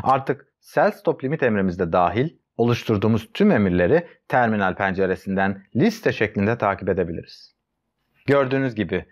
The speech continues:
G C M opsiyon MetaTrader beşin zengin emir seçenekleri sayesinde opsiyon alım satımlarınız için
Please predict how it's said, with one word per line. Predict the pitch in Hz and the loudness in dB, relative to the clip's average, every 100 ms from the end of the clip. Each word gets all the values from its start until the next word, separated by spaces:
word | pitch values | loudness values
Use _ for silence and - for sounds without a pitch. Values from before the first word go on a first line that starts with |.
| _ | _
G | 113 113 | 2 2
C | 110 110 | 4 2
M | 110 | 0
opsiyon | 107 101 - 104 | 0 -4 -2 0
MetaTrader | 98 104 104 98 98 95 90 80 85 | 2 0 -2 -2 0 0 -2 -6 -4
beşin | 95 104 95 | -2 0 0
zengin | 82 101 107 | 2 2 2
emir | 113 107 135 | 2 0 0
seçenekleri | 113 95 92 85 87 82 | -2 0 0 0 0 -2
sayesinde | - 87 85 - 87 87 82 - - | 0 0 0 -2 0 2 0 -4 -4
opsiyon | - 120 - - 151 | 0 0 -2 -2 2
alım | 233 160 110 | 2 0 0
satımlarınız | 101 98 95 92 87 82 | -2 -2 0 0 -2 -4
için | - 92 | -4 -4